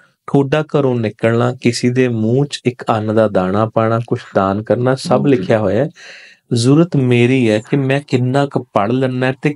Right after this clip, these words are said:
Speaker 1: ਕਿੰਨਾ ਕੁ ਅੰਦਾਜ਼ਾ ਲਾ ਲੈਣਾ ਹੈ।
Speaker 2: ਹਾਂਜੀ।
Speaker 1: ਉਸ ਅੰਦਾਜ਼ੇ ਨੂੰ ਇੰਟਿਊਸ਼ਨ ਵੀ ਕਿਹਾ ਜਾਂਦਾ,
Speaker 2: ਹਾਂਜੀ।
Speaker 1: ਤੁਹਾਨੂੰ ਆਪਣੇ ਬਾਰੇ ਹੁੰਦੀ ਹੈ।
Speaker 2: ਹਾਂਜੀ।
Speaker 1: ਬਦਲਿਆ ਜਾ ਸਕਦਾ ਹੈ, ਪਰ ਹਰ ਇੱਕ ਥਾਂ ਹੀ ਨਹੀਂ, ਹਰ ਇੱਕ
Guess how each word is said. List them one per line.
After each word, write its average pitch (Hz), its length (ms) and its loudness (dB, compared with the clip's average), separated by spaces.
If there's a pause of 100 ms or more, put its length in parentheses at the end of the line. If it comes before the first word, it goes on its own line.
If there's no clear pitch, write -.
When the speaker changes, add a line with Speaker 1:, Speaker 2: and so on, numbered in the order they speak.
Speaker 1:
ਕਿੰਨਾ 135 420 0
ਕੁ - 260 -6
ਅੰਦਾਜ਼ਾ 113 680 0
ਲਾ 113 180 0
ਲੈਣਾ 98 340 -8
ਹੈ। 107 200 -8
Speaker 2:
ਹਾਂਜੀ। 101 280 -4
Speaker 1:
ਉਸ 160 340 0
ਅੰਦਾਜ਼ੇ 123 640 0
ਨੂੰ 131 280 0
ਇੰਟਿਊਸ਼ਨ 147 640 0
ਵੀ 175 120 4
ਕਿਹਾ 120 320 -2
ਜਾਂਦਾ, 107 240 0
Speaker 2:
ਹਾਂਜੀ। 117 80 0
Speaker 1:
ਤੁਹਾਨੂੰ 131 220 2
ਆਪਣੇ 120 260 0
ਬਾਰੇ 110 240 2
ਹੁੰਦੀ 92 320 -2
ਹੈ। 92 60 -4 (340)
Speaker 2:
ਹਾਂਜੀ। 101 200 -4
Speaker 1:
ਬਦਲਿਆ 107 480 0
ਜਾ 92 360 0
ਸਕਦਾ 90 400 -2
ਹੈ, 104 160 0 (800)
ਪਰ 113 120 -2
ਹਰ 101 160 -4
ਇੱਕ 107 320 -2
ਥਾਂ 107 160 -6
ਹੀ 104 140 -4
ਨਹੀਂ, 90 300 -8 (1080)
ਹਰ 120 60 -4
ਇੱਕ 120 220 -4